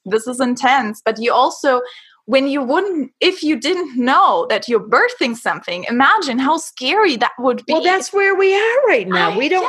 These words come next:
Speaker 1: yeah.
Speaker 2: realize that we're giving birth. If they just would have told us that twenty twenty is the entrance of the birth canal where it really starts to hurt.
Speaker 1: Yes.
Speaker 2: So don't think something's wrong. I always want to tell people this, the millennials. It looks awful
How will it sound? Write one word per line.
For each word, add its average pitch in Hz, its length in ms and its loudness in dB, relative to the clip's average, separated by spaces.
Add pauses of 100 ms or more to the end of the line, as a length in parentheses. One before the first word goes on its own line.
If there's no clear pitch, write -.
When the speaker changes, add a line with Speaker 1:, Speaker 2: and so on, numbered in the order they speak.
Speaker 1:
yeah. 294 40 2
Speaker 2:
realize 311 320 2
that 247 80 -8
we're 247 120 2
giving 233 380 -2
birth. 220 320 0
If - 180 -6
they 226 180 2
just 269 300 -4
would 277 100 -4
have 269 100 -4
told 240 320 0
us 127 320 -6 (360)
that 214 160 0
twenty 233 320 -2
twenty 214 400 -2
is 170 80 -6
the 202 160 -6
entrance 214 420 -6
of 185 140 -6
the 185 60 -4
birth 202 280 -2
canal 175 300 -2
where 170 140 0
it 135 100 -4
really 196 260 2
starts 175 380 -2
to 165 80 -6
hurt. 160 460 -4 (160)
Speaker 1:
Yes. 220 240 0
Speaker 2:
So - 60 -2 (120)
don't - 200 -8
think 392 140 -10
something's 247 460 -6
wrong. 175 400 -2
I 190 60 -2
always 269 180 0
want 247 180 -4
to - 20 -20
tell 185 200 -4
people 160 300 -8
this, - 300 -8 (220)
the 170 120 -6
millennials. 160 580 -2 (320)
It 240 160 2
looks 285 360 -4
awful 208 560 -6